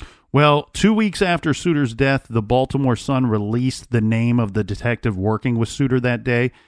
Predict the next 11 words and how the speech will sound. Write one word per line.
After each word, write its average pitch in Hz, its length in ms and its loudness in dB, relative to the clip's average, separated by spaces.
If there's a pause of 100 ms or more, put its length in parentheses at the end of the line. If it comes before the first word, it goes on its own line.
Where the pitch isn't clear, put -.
(120)
and 113 100 0
this 135 140 0
is 135 140 -2
Detective 113 680 -4
David 123 440 0 (240)
Bomenka. 107 720 -2 (640)
Uh, 117 240 2
not 151 340 2
much 185 240 0
is 113 140 0
known 143 540 2